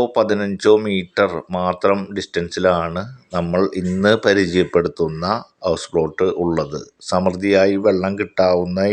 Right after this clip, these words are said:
ഏരിയയിൽ ടാറിങ് റോഡിനോട് ചേർന്നിട്ടാണ് ഈ പ്ലോട്ട് ഉള്ളത്. ഈ പ്ലോട്ടിൻ്റെ രണ്ട് സൈഡിൽ, അതായത് ഫ്രണ്ട് വശം ടാറിങ് റോഡും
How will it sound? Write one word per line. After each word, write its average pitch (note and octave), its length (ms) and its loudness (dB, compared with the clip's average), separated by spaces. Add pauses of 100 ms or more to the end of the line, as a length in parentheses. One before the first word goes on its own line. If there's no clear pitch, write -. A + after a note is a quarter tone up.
ഏരിയയിൽ F2 500 0 (720)
ടാറിങ് A2 560 2
റോഡിനോട് G#2+ 500 6 (120)
ചേർന്നിട്ടാണ് G2 880 2 (1000)
ഈ G#2 200 -2 (380)
പ്ലോട്ട് F#2 440 4 (140)
ഉള്ളത്. F2 360 4 (1040)
ഈ B2+ 200 4 (260)
പ്ലോട്ടിൻ്റെ A#2+ 840 4 (720)
രണ്ട് A#2 380 0 (100)
സൈഡിൽ, G#2+ 420 2 (340)
അതായത് G2 500 4 (460)
ഫ്രണ്ട് G#2+ 500 0
വശം G2 280 2 (1300)
ടാറിങ് G2+ 440 2
റോഡും F2+ 360 4